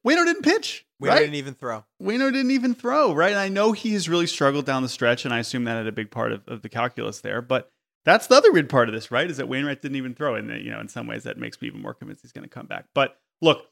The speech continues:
Speaker 1: this was a great, like, the Cardinals were a really good team. They were. They were. They were not a great team. They were a good team that deserved to win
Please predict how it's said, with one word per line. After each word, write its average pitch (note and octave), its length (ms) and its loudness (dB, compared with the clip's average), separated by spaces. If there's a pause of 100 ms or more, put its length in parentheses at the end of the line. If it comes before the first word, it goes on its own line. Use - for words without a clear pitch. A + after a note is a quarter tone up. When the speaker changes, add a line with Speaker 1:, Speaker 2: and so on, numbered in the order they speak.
(100)
Speaker 1:
this G#3 240 4
was B3+ 160 2
a A3+ 100 6
great, D#3 520 2 (200)
like, E3 280 0 (180)
the E3+ 60 0
Cardinals A#3+ 580 2 (160)
were D#3+ 240 6
a C#3+ 80 2
really C3+ 440 2 (120)
good A2+ 220 -4
team. G2 280 -16 (100)
They F#3 100 2
were. B3+ 320 0
They D#3 100 2
were. A#2 280 0
They D3 100 4
were D#3 120 2
not F3 160 2
a F3+ 40 -2
great D#3+ 260 2
team. D#3+ 320 0 (200)
They D3 100 2
were C#3 120 4
a B2 40 -2
good E3 280 2
team E3 340 -4
that A#2 240 -8
deserved C#3+ 500 0
to G#3 100 2
win E3+ 340 4